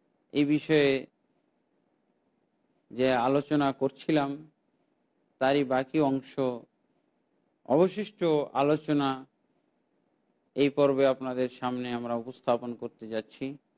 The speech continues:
আমরা আল্লাহর কর্মগত গুণাবলীর একটা ধারাবাহিক আলোচনা করে আসছিলাম। এরই একটা বিষয় হচ্ছে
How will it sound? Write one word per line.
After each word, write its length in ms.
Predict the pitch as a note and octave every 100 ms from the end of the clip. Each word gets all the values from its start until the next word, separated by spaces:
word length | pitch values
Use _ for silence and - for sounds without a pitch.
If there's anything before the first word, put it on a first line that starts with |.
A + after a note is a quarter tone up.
| _ -
আমরা 300 | E3 F#3 F#3+
আল্লাহর 340 | F3+ F#3 G3
কর্মগত 680 | F#3 F3 F3 F#3+ F#3 F#3 F#3
গুণাবলীর 840 | E3 D3+ D#3 D#3 D3+ D3 C#3+ C#3 - _ _ _ _ _ _ _ _
একটা 560 | B2 B2+ - B2+ B2 - _ _ _ _ _ _ -
ধারাবাহিক 600 | C3 D#3 D3 D#3 F3 F3
আলোচনা 800 | B2+ C3 C3+ C3+ C3 B2 B2+ D3 _ _ _ -
করে 180 | F3 G#3
আসছিলাম। 720 | G3 - _ D#3+ D3+ D3 D3 _ _ _ _ _ -
এরই 300 | F#3 A3+ A3+
একটা 280 | G#3 - G3
বিষয় 420 | E3+ D3+ G3 F#3+
হচ্ছে 540 | D#3+ D#3 - C#3 A2+